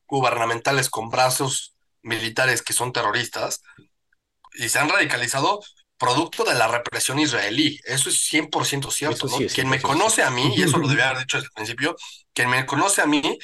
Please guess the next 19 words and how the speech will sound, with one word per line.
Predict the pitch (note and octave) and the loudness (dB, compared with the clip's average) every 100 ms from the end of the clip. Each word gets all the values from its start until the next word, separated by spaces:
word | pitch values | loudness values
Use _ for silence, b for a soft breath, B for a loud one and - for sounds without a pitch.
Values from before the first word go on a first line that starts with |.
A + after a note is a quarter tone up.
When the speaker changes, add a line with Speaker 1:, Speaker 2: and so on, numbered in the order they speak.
| B B | B B
Speaker 1:
sabe, | - - D#3 F#3 D3 | -4 2 4 4 2
y | B2 | 2
yo | D3+ | 2
lo | D#3 | 4
he | |
defendido | D3+ C#3+ B2+ C3+ | 2 2 -2 -2
aquí | C3+ | -2
en | B2 | -4
el | - | -4
podcast, | B2 - D#3 D#3+ | -6 -2 -2 -2
sabe | - C3+ E3 - | -2 2 2 0
que | B2+ | 0
yo | C#3 | 0
soy | D#3+ | 0
pro-Palestina | B2+ A#2+ A#2 G#2+ - D3 D3+ | 0 2 2 2 -2 0 0
en | |
contra | B2+ A#2+ A2 | 0 -2 -2
de | G2 | -4
Israel, | F2 G2 G2 | -2 -2 -2